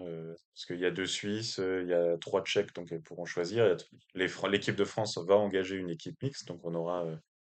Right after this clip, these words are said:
des Français sur les, les cinq épreuves, la Roumanie, euh, Daniela Larambi, euh, Ralambi, pardon. Donc, enfin, voilà, on aura, euh, vraiment, euh, un, c'est plus qu'un week-end, une semaine bien chargée. Cinq Polonaises.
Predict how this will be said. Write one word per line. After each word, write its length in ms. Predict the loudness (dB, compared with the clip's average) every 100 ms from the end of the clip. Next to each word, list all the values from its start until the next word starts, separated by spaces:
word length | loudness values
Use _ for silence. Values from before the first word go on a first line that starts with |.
| _ _
des 100 | -4
Français 360 | -4 -2 -4 -4
sur 200 | -4 -4
les, 160 | -2 -4
les 140 | -6
cinq 300 | -4 -4 -2
épreuves, 420 | -4 4 4 4
la 80 | 2
Roumanie, 540 | 0 -2 -4 -2 -2
euh, 160 | 0 0
Daniela 480 | 0 0 0 2 2
Larambi, 560 | 0 -2 -6 -8 -10 -12 _ _ _ _ _ -8
euh, 160 | -6 -2
Ralambi, 400 | 0 0 -2 -2
pardon. 300 | 0 0 -2
Donc, 140 | -6 -4
enfin, 140 | 0
voilà, 200 | 2 2
on 100 | 0
aura, 220 | 2 2
euh, 360 | 2 2 -2 -4 -6 -12 _ -2
vraiment, 320 | 2 4 4
euh, 340 | 2 0 -2 -4
un, 220 | -6 -8 -16 _ -16
c'est 200 | -8 -8
plus 220 | -6 -6
qu'un 140 | 2 2
week-end, 260 | 4 2
une 120 | 0 -2
semaine 340 | 0 0 -2 -12 _ _ _ _ _ _ _ -2
bien 120 | 6 6
chargée. 300 | 8 6 4
Cinq 340 | 6 6 8
Polonaises. 480 | 6 8 8 6